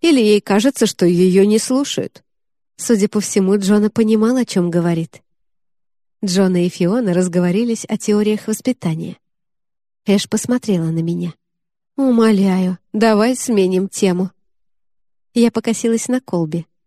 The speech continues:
«Можно узнать, какие планы у вас с Хейзом?» «Ой, вот только вы не начинайте. Мама уже достала вопросами про внуков».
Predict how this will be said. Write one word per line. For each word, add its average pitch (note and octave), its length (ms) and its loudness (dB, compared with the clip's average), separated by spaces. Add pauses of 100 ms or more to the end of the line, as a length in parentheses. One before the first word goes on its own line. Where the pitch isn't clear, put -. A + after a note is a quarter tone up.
(800)
«Можно A#3 480 2
узнать, G3+ 320 2
какие G#3+ 360 2
планы F#3+ 420 0
у G#3 100 2
вас G#3 180 0
с - 80 -10
Хейзом?» F3 540 0 (540)
«Ой, G3+ 380 2
вот A3+ 160 -2
только D#4+ 320 2
вы D#4 200 4
не G3 140 2
начинайте. G#3 800 0 (400)
Мама B3+ 360 4
уже B3+ 220 4
достала C#4+ 480 2
вопросами G#3 560 2
про A#3 200 0
внуков». G3+ 480 -4